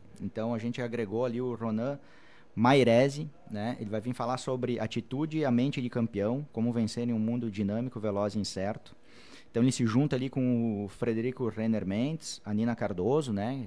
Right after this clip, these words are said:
A gente já falou um pouco deles na-, nas outras vezes, mas o Frederi-, Frederico Renner Mendes é do Instituto Caldeira, Porto Alegre. A Nina Cardoso, ela faz parte de uma ong, né? Que é parceira da Gerando Falcões, né? Que é Acendendo Mentes.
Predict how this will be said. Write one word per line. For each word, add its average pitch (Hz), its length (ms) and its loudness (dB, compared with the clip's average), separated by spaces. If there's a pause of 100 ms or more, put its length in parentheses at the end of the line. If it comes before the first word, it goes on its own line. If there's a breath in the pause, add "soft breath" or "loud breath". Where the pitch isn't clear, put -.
A 90 60 -6
gente 92 160 -4
já 98 80 -4
falou 101 200 -8
um 107 60 -4
pouco 110 240 -8
deles 104 420 -2
na-, 90 160 -4
nas 90 220 -4
outras 101 300 -4
vezes, 107 240 -6
mas 95 200 -6
o 92 220 -8
Frederi-, 104 480 -4 (160)
Frederico 101 460 -8
Renner 107 320 -2
Mendes 110 340 -2
é 92 340 -6 (380 loud breath)
do 113 80 0
Instituto 107 760 2 (280)
Caldeira, 110 600 4 (200)
Porto 101 200 -4
Alegre. 127 540 -2 (340 loud breath)
A 110 60 -6
Nina 113 180 0
Cardoso, 110 800 -2 (420 loud breath)
ela 104 140 0
faz 107 180 -2
parte 117 360 -2
de 113 60 -2
uma 110 200 2
ong, 120 420 0
né? 107 320 0
Que 107 100 -6
é 95 420 -2
parceira 113 500 0
da 101 240 0
Gerando 101 260 0
Falcões, 107 560 -4
né? 104 200 0
Que - 80 -6
é 101 40 -2
Acendendo 98 480 0
Mentes. 104 480 0